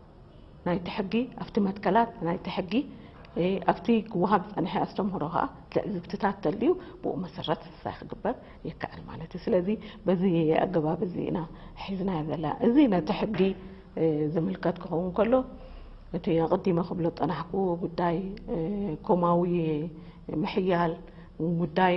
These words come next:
ነቲ መሰረት ናይ ሕብረተሰብ ዝኾነ ስድራ ቤት፣ እ፣ ብመንጽር እዞም ሕግታትን ብመንጽር ትግባርን መረዳእታን፣ እ፣ ነቲ ጉዳይ ብቑዕነት ናይተን ኣገልግሎት ድባ-፣ ድህባ ዘለዋ ትካላት እንታይ ተታሒዙ ኣሎ ንዝበሃል ሕቶ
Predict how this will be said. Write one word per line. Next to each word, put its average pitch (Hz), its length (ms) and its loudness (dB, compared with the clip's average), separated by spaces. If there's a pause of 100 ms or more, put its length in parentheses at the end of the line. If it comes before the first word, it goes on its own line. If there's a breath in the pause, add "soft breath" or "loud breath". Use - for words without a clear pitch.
ነቲ 170 260 0
መሰረት 165 500 2
ናይ 160 140 0
ሕብረተሰብ 180 580 -2
ዝኾነ 170 360 -4
ስድራ 165 260 0 (100)
ቤት፣ 170 220 2 (380 loud breath)
እ፣ 165 220 4
ብመንጽር 185 480 4
እዞም 170 220 2
ሕግታትን 202 640 0
ብመንጽር 175 540 2 (400 loud breath)
ትግባርን 180 560 6
መረዳእታን፣ 175 680 2 (640 loud breath)
እ፣ 165 140 2 (140)
ነቲ 185 240 4 (340)
ጉዳይ 175 360 6 (220)
ብቑዕነት 202 560 4
ናይተን 175 320 2
ኣገልግሎት 170 520 2
ድባ-፣ 170 240 0 (120)
ድህባ 175 260 2 (100)
ዘለዋ 160 380 0
ትካላት 185 500 0 (340 loud breath)
እንታይ 202 320 -2
ተታሒዙ 202 500 -4
ኣሎ 180 140 -2 (460 loud breath)
ንዝበሃል 165 540 -2
ሕቶ - 200 -8